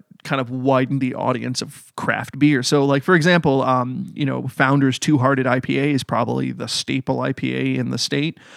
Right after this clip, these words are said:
Um, and their all-day I P A is found anywhere, which is a slightly lower, uh, A B V, but it's found all over the country even. So within Michigan, there are now, as of tw-, uh, twenty twenty-one, four hundred and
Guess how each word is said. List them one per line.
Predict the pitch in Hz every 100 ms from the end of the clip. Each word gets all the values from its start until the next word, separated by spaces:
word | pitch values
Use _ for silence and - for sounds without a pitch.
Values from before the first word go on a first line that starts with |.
| - - 131
Um, | 139 139 135 131 131 135 -
and | 143 139
their | 123 135 131
all-day | 143 196 170 127
I | 127 127
P | - 117
A |
is | 104 127 -
found | 143 131 131 127 -
anywhere, | 139 208 127 107
which | 117 -
is | 117
a | 117
slightly | 151 139 139 131
lower, | 135 143 139 139 135 135
uh, | 127 117 -
A | 139
B | 127 127
V, | 131 175 190
but | 139 127
it's | 123
found | - 139 123
all | 117 123
over | 117
the | -
country | - 135 117 107
even. | 110 101 120
So | 143 131 - - - 156
within | 202 226 370
Michigan, | 226 214 170 101 123 139 -
there | 135 165 180
are | 151 147
now, | 147 165 214 233 233 -
as | 151 139
of | 123
tw-, | - - 185 -
uh, | 143 127 135
twenty | - 202 226
twenty-one, | - 160 127 131 117 107 135 - _ _ _ _ - -
four | - 190 190
hundred | 175 180 147
and | 131